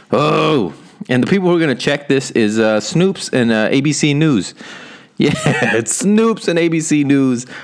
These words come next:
are the ones that's gonna make sure that, uh, Facebook is safe. One, I was, I was reading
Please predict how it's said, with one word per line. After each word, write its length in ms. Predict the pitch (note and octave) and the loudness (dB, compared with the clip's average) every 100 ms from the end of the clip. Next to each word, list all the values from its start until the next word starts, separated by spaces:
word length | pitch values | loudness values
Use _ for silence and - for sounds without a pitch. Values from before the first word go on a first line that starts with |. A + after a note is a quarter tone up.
| - | -4
are 140 | A#2+ | -2
the 80 | A#2+ | 2
ones 260 | B2 B2+ B2+ | 2 0 0
that's 140 | G#2 | -2
gonna 160 | - A2 | 0 0
make 260 | A#2 C#3 | 2 0
sure 540 | C3+ E3 E3+ D#3+ D3+ C#3 - - - - - | -2 -2 0 0 0 -4 -12 -20 -20 -16 -6
that, 440 | B2+ A#2 G2+ - - - _ - - | 0 0 0 -6 -20 -20 _ -20 -4
uh, 260 | A2+ F#2+ F#2+ | 0 0 0
Facebook 560 | - D3 C3+ - C3+ | -2 -2 -2 -2 -2
is 100 | A2 | -2
safe. 200 | - C3+ | -2 -2
One, 240 | C3 F#3+ G#3+ B2 | 0 0 0 0
I 80 | D#3 | 0
was, 160 | D3+ | 0
I 180 | C#3 A2+ | 0 0
was 180 | D3 C3 | 0 0
reading 460 | D3 D#3 D3 C3 | 0 0 -2 -4